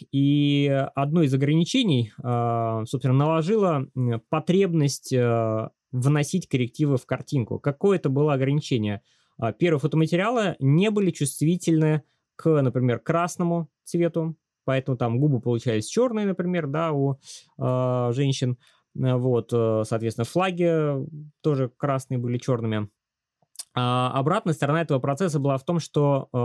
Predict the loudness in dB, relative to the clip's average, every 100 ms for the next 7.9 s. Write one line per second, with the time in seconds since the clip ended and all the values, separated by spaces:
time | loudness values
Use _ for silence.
0 | 0 2 2 2 0 0 0 0 0 0
1 | -2 -10 -14 -4 0 2 2 2 0 -2
2 | 0 2 2 2 0 0 0 -2 -4 _
3 | _ -4 -2 0 0 -2 -2 -2 -2 -4
4 | -4 -4 -6 -8 -8 -8 -10 -10 -10 -14
5 | -14 -14 -16 -14 -16 -16 -16 -10 -4 0
6 | 0 0 0 0 0 0 0 0 0 0
7 | 0 0 -2 0 0 0 -2 -4 -6